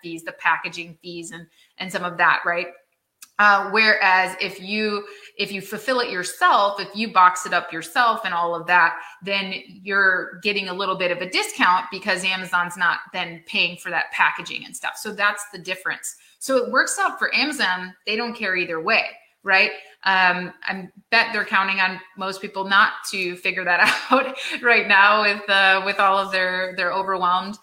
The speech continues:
stuff. But if you have stuff that you're getting orders, and maybe those orders are getting canceled or whatever because of the twenty-one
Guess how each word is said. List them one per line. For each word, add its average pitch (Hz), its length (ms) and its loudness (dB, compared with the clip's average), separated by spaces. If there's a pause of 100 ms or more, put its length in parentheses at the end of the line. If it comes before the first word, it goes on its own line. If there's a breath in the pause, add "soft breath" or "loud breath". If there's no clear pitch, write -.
(120)
stuff. 214 400 -2
But - 180 -8
if - 140 -20
you 269 260 -4
have 262 340 2
stuff 190 480 2 (140)
that 175 300 2 (340 loud breath)
you're 202 120 -10
getting 220 300 0
orders, 220 460 0
and 185 100 -8
maybe 190 160 -6
those 233 160 -6
orders 214 340 -4
are 214 40 -8
getting 214 240 -4
canceled 208 580 -4
or 196 80 -4
whatever 190 340 -2
because 202 380 -8
of 202 80 -12
the 196 180 -10
twenty-one 208 480 -6